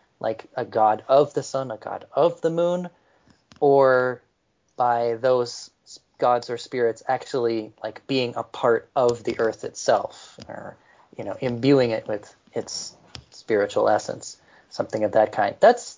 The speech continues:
that's kind of, to me, the major characteristics shared by most pagan traditions in the world. Now, when you talk about a pagan today in, say,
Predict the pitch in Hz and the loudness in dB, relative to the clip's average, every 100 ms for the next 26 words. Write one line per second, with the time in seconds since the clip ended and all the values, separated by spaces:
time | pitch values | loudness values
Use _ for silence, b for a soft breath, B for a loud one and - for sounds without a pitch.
0 | _ 196 196 - - - 156 143 123 - | _ 2 2 -8 -18 -6 0 0 0 -6
1 | - 123 127 113 117 131 _ _ _ _ | -12 -8 -6 -6 -8 -14 _ _ _ _
2 | 127 127 117 113 110 - _ _ _ _ | -2 2 4 4 2 -2 _ _ _ _
3 | _ _ _ _ _ 135 135 147 160 156 | _ _ _ _ _ -10 -2 2 2 2
4 | 139 - 131 127 - 120 113 - 101 - | -2 2 0 0 -4 -6 -6 -8 -10 -10
5 | - - - 117 104 101 110 110 117 160 | -20 -18 -8 -4 -4 -4 -4 -4 -8 -6
6 | 180 175 151 - - _ _ _ - _ | 2 4 2 -4 -18 _ _ _ -20 _
7 | _ _ _ - 123 110 104 104 101 - | _ _ _ 0 0 0 -6 -12 -12 -16
8 | - 107 98 98 - - _ _ _ _ | -20 -16 -12 -8 -8 -10 _ _ _ _
9 | _ _ _ _ _ - - 127 117 - | _ _ _ _ _ -16 0 2 2 -2
10 | _ _ _ _ _ _ _ 147 151 156 | _ _ _ _ _ _ _ 0 2 4
11 | 220 233 180 131 117 156 147 120 127 143 | 2 2 4 2 4 2 0 -2 -2 2
12 | 175 131 123 - 131 120 113 117 - 98 | 4 4 -2 -4 -6 -6 -10 -12 -10 -8
13 | 87 | -10